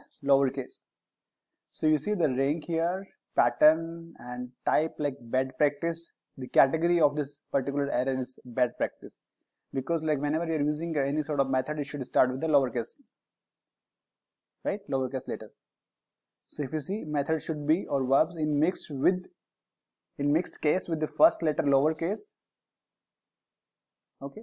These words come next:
so basically it should be a camel case letter, but first should be lowercase. So this is how you can find out the error. Now if I want to see, I can just double click on this one. It will take you to the exact error message, like, where is the error.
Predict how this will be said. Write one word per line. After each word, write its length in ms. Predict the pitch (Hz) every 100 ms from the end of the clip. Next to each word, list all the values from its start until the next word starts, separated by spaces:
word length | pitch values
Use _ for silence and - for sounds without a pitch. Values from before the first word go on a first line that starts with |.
| -
so 160 | - 143
basically 320 | 143 156 156
it 60 |
should 140 | 135 147
be 60 |
a 40 | 143
camel 240 | 139 131
case 180 | 131 123
letter, 200 | 131 190
but 180 | 175 -
first 200 | 147 -
should 120 | -
be 60 | 226 - _ _ _ _ _ -
lowercase. 320 | 139 131 135
So 80 | 170
this 120 | 165
is 80 | 208
how 160 | 220 196
you 80 |
can 160 | 185 175
find 200 | 175 165
out 140 | 165
the 80 | 160
error. 160 | 147 185
Now 240 | 180 185
if 140 | 190 175
I 60 |
want 140 | 160 165
to 40 |
see, 140 | -
I 40 | 180
can 180 | 175 160
just 140 | 147
double 160 | 147 147
click 180 | 175 165
on 120 | 165
this 140 | 156
one. 140 | 202 -
It 100 | 143
will 140 | 147
take 220 | 143 151 170
you 80 |
to 80 | 160
the 160 | 156 156
exact 400 | 143 135 180 - -
error 200 | 151 165
message, 300 | 170 156 196 -
like, 200 | 143 131
where 140 | 147
is 100 | 147
the 100 | 147
error. 200 | 143 147